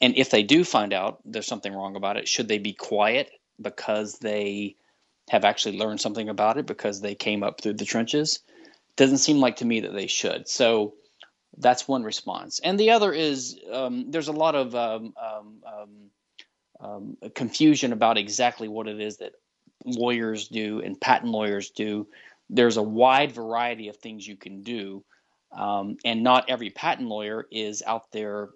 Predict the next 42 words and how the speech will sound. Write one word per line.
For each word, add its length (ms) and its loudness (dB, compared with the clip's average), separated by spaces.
doing 360 -6
the 80 -6
bad 420 6
side 300 -2
of 100 -14
things. 380 -16
Some 180 -8
are 60 -8
doing 420 -12
what 200 -10
I 80 -6
would 100 -8
say 140 -8
is 80 -10
the 80 -14
good 180 -4
side 200 -4
of 100 -10
things. 420 -12
Um, 480 0
by 160 6
the 120 0
same 260 0
token 380 -6
that 280 -6
if 160 -8
you 80 -4
found 400 0
a 40 -2
libertarian 720 0
who's 200 -8
a 80 -8
tax 420 0
attorney 580 -6
who 160 2
is 160 2
out 140 4
there 100 -2
defending 760 -4
people 340 2
accused 540 0
of 320 -2